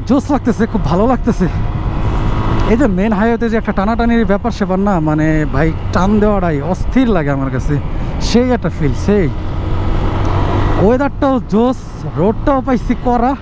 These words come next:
আর যখন সাজেক গেছিলাম আমি, এই রোডটাতে পাইছিলাম হলো রাতের বেলা, আবার যখন ব্যাক করছি, then ওই সময়ও রাতের বেলা পাইছিলাম। এই রোডের ফিলটা আমরা নিতে পারি নাই। আজকে আপনাদেরকে সম্পূর্ণ কুমিল্লার ফিলটা নিব, কুমিল্লার রোডের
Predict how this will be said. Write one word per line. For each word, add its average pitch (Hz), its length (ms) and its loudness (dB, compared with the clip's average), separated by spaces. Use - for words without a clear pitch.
আর 156 260 0
যখন 240 300 2
সাজেক 208 520 0
গেছিলাম 214 400 2
আমি, 202 240 0
এই 311 160 4
রোডটাতে 277 360 -2
পাইছিলাম 226 480 0
হলো 214 240 2
রাতের 185 320 0
বেলা, 190 220 0
আবার 185 300 0
যখন 214 260 2
ব্যাক 226 300 2
করছি, 294 480 0
then 233 280 2
ওই 302 200 2
সময়ও 285 340 0
রাতের 240 300 -2
বেলা 240 200 0
পাইছিলাম। 226 480 0
এই 285 120 4
রোডের 247 260 2
ফিলটা 247 320 2
আমরা 190 240 0
নিতে 202 260 0
পারি 220 240 0
নাই। 131 160 -4
আজকে 190 320 0
আপনাদেরকে 185 540 0
সম্পূর্ণ 240 600 2
কুমিল্লার 247 600 2
ফিলটা 233 300 2
নিব, 185 160 0
কুমিল্লার 208 340 2
রোডের 165 280 2